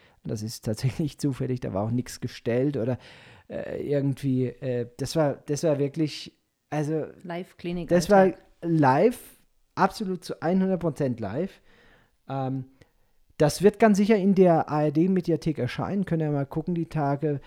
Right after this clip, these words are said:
Speaker 1: Ähm, und dann bin ich noch zu hören, demnächst bei einem Podcast, Die Diagnose heißt der. Da bin ich eingeladen worden, einen Beitrag zu machen.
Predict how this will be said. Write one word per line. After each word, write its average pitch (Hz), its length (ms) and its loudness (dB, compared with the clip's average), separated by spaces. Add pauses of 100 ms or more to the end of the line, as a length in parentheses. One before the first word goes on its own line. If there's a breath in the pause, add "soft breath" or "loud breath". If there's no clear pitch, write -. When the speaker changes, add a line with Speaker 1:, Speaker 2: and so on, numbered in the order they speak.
(520 soft breath)
Speaker 1:
Ähm, 135 520 2 (460)
und 123 240 -2
dann 135 220 0
bin 156 160 0
ich - 280 -4
noch 143 540 -6 (1200)
zu 143 200 2
hören, 151 520 4 (480)
demnächst 127 600 -2
bei 104 220 -4
einem 95 420 -10
Podcast, - 540 -8
Die 139 80 -4
Diagnose 131 560 -2
heißt 180 260 -6
der. 190 220 -6 (560 loud breath)
Da 131 80 -6
bin 160 140 6
ich - 240 0
eingeladen 160 560 0
worden, 160 600 -2 (120)
einen 135 380 -4
Beitrag 127 560 -4
zu 135 100 -6
machen. 143 560 -4